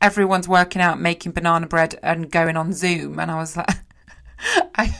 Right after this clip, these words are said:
I just felt attacked again. I think that's what it was. But it's a, it's something we've wanted to talk about for a while, and, and even now it, it just seems even, even more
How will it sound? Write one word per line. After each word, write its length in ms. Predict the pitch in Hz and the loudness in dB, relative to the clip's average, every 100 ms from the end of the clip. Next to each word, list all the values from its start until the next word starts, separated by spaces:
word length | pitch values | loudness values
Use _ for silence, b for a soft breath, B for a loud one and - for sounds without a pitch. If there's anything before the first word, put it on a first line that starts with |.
| - | -6
I 100 | 196 | -4
just 300 | 254 - - | -4 -2 2
felt 180 | - | 2
attacked 440 | - 214 190 - - | 0 0 0 -2 -8
again. 360 | 180 139 151 - | -2 -2 -4 -4
I 120 | 175 | -6
think 240 | 196 196 | -4 -6
that's 220 | 170 156 190 | -6 -8 -6
what 120 | 160 | -6
it 100 | 151 | -4
was. 260 | 160 139 | -4 -4
But 160 | - 160 | -6 -6
it's 200 | 196 202 | -4 -4
a, 120 | 214 - | -8 -2
it's 180 | 208 208 | -2 0
something 320 | 294 247 240 | -4 -4 -6
we've 200 | 220 202 | -4 -2
wanted 400 | 196 190 185 165 B B B | -4 -4 -8 -10 B B B
to 100 | 202 | -10
talk 280 | 196 202 190 | -4 -4 -2
about 260 | - 160 - | 0 0 0
for 80 | 175 | -4
a 40 | |
while, 300 | 175 170 156 | 2 2 2
and, 200 | 156 - | -4 -10
and 220 | - 170 | -10 -8
even 320 | 170 180 175 | -8 -8 -6
now 280 | 170 170 160 | -2 0 0
it, 180 | 156 - - | -4 -10 -16
it 280 | 127 - - | -16 -16 -14
just 220 | 165 - | -10 -8
seems 360 | 170 160 160 | -6 -8 -10
even, 400 | 170 160 160 165 - | -12 -10 -10 -12 -12
even 260 | 160 156 160 | -14 -12 -12
more 340 | 160 160 160 | -10 -10 -12